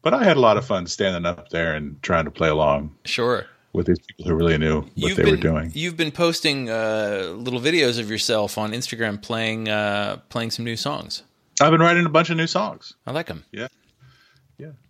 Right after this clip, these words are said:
Speaker 1: That's fun to write songs, you know, when they come.
Speaker 2: I've been trying to do these very, very short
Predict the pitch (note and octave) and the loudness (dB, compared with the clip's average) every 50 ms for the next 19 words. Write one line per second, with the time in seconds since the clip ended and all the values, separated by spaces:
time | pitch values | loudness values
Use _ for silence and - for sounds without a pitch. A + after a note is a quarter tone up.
0 | _ _ - - - - - - C3 C3 A#2 G#2 F#2+ F2 E2 - - D#2+ D#2 D#2 | _ _ -14 -12 -12 -12 -2 -2 -2 0 2 0 0 0 -2 -2 -6 -8 -8 -8
1 | D#2+ - - - C#2+ C#2+ D2+ D2+ F2 F2+ - _ _ _ _ _ _ _ _ _ | -12 -18 -18 -16 -16 -14 -14 -14 -16 -18 -20 _ _ _ _ _ _ _ _ _
2 | - - _ _ _ - - G2+ G2 F#2 F2+ E2+ - - F#2+ F#2 E2 D#2+ D#2 - | -20 -20 _ _ _ -8 -6 -4 -2 -2 -2 -2 -2 0 0 0 0 -2 -8 -14
3 | _ _ _ _ _ _ _ _ _ _ _ _ - - - - - - - - | _ _ _ _ _ _ _ _ _ _ _ _ -16 -14 -12 -12 -12 -14 -16 -20
4 | - _ B2+ B2+ A#2+ C3 B2+ - D3+ C3+ C3+ C3+ B2+ A#2+ A2+ B2 A#2+ A#2+ A2+ A2+ | -8 _ -6 -4 -4 -4 -4 -2 0 0 0 -2 -2 -2 -2 0 0 0 2 0
5 | A2 G#2+ G2+ G2+ G2 G2 G#2+ A2 A2 A2 G#2+ G#2 G#2 G2+ G2+ G2 - - - G#2 | 0 0 -2 -4 -2 0 2 4 4 4 4 4 2 2 2 2 0 0 0 2
6 | G2+ G2 F#2 - | 0 0 -2 -4